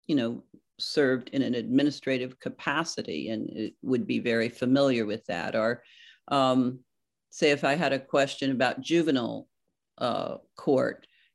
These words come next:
Judge Phipps, in addition to serving on, I think, the Superior and the state court,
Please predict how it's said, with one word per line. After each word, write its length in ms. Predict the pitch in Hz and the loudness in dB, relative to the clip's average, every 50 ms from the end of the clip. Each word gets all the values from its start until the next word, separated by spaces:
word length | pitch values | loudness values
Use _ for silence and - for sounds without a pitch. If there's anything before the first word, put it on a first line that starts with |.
| _ | _
Judge 320 | - - 131 123 120 - - | 0 2 2 2 2 -2 -4
Phipps, 520 | - - 170 170 170 - - - - - _ | 0 4 4 4 4 2 -6 -10 -12 -8 _
in 140 | - 151 147 | 2 2 2
addition 400 | 135 120 131 131 127 - - - | 4 4 2 2 0 0 -4 -4
to 60 | 127 | -6
serving 420 | 131 - - 135 131 123 131 131 135 | -4 -2 -2 -2 0 2 2 2 2
on, 280 | 127 131 131 131 123 - - | 2 2 2 0 0 -2 -6
I 100 | 117 113 | -6 -6
think, 300 | - - 117 107 - - | -6 -6 -8 -8 -8 -8
the 100 | - 120 | -8 -8
Superior 840 | - - - 113 - - 147 147 143 139 139 127 127 123 - - - | -8 -8 -10 -8 -4 0 2 2 4 4 4 4 4 2 0 -2 -2
and 300 | 127 135 143 151 151 139 | 0 2 4 4 4 2
the 80 | 135 131 | 2 -2
state 400 | - - - 123 120 117 - - _ | -6 -6 -6 -4 -4 -4 -6 -8 _
court, 300 | - 127 120 120 - - | -4 -4 -2 -4 -4 -8